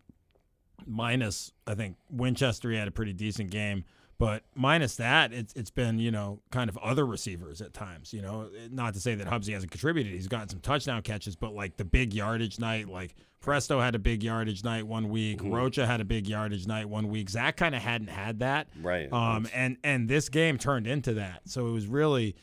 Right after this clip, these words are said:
Speaker 1: great to see Arno have the measure of success 'cause he's worked his butt off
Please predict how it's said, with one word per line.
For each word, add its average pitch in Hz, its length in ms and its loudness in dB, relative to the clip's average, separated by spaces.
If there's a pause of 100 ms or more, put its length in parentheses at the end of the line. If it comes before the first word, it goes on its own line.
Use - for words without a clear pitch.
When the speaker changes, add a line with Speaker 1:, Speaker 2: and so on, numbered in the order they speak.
(300)
Speaker 1:
great 123 340 0
to 117 100 -6
see 107 480 -2 (500)
Arno 143 380 8
have 117 240 2
the 113 80 -2
measure 113 320 0
of 104 80 -4
success 110 500 -4
'cause 95 200 -6
he's 117 240 -2
worked 113 240 0
his 98 120 -4
butt 107 240 -2
off 107 300 -2